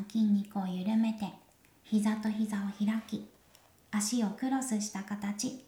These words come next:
あぐらの状態で座っていきましょう。頭からお尻までがまっすぐ、床に対して背骨を垂直にします。腰が反りすぎていないか、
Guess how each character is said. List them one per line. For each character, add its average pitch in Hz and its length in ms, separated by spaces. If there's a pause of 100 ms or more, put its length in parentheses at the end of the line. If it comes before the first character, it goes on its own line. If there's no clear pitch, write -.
(300)
あ 196 100
ぐ 202 160
ら 196 140
の 196 160
状 190 100 (180)
態 214 220
で 269 160
座 262 140
っ 180 200
て 170 140
い 180 60
き - 160
ま 202 180
し 208 140
ょ 277 140
う。 - 20 (2000)
頭 285 400
か 277 140
ら 233 160
お 220 40
尻 240 280
ま 247 180
で 233 140
が 202 100
ま 190 140
っ 208 40
す 240 220
ぐ、 - 20 (960)
床 214 280
に 233 160
対 220 260
し - 180
て 247 220
背 247 160
骨 185 340
を 185 60
垂 254 320
直 240 260
に 208 140
し 214 140
ま 208 180
す。 - 260 (1800)
腰 269 280
が 285 140
反 277 160
り 277 100
す - 160
ぎ 302 200
て 226 80
い 208 120
な 220 200
い 247 60
か、 226 200